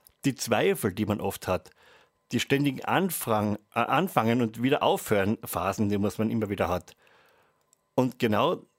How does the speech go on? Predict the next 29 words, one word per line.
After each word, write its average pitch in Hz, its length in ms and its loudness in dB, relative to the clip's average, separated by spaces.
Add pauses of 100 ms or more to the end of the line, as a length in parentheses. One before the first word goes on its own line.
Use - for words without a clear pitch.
(300)
das 143 200 -2
gehört 151 340 0 (280)
dazu. 147 560 -2
Das - 500 -6
ist - 180 -6
auch 170 180 0
ein 123 120 0
Teil 113 200 2
des 117 140 -6
Musikerlebens. 95 760 -2 (340)
Das 131 120 -2
ist 143 160 -2
der 156 140 0
unschöne 110 560 0
Teil. 87 320 0 (260)
Das 135 160 0
ist 143 160 -2
der 131 160 -2
Teil, 135 300 2
den 151 180 0
sonst 135 360 -4
keiner 131 280 0
sieht. - 440 -6 (540)
Genauso 110 400 0
zum 123 160 0
Beispiel 120 360 0
bei 123 80 -2
einem 120 160 0
Auftritt. 139 500 0